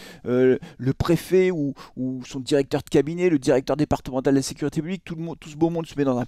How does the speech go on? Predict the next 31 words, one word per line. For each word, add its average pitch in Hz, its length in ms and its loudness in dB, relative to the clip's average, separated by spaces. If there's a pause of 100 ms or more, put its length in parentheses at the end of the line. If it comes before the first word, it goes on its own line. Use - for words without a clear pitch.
P 170 100 6
C 151 200 2
de - 40 -6
crise 208 380 -2 (260)
et, 156 260 6
euh, 127 140 6
réfléchissent 143 720 -2 (220)
à - 20 0
la 135 100 4
possibilité 147 400 -6
ou 170 60 -2
pas 160 140 4
de 143 80 4
reprendre 131 300 0
le 123 60 -2
match, 190 300 2
quelles 139 160 2
conséquences 147 480 -4
si - 100 -8
on 123 40 0
reprend 127 180 -4
le 135 60 -2
match, 170 200 -2
si - 80 -8
on 131 60 -2
reprend 127 220 -4
pas 120 100 2
le 127 80 0
match, 151 220 -2
et - 20 -6
cetera. 139 400 0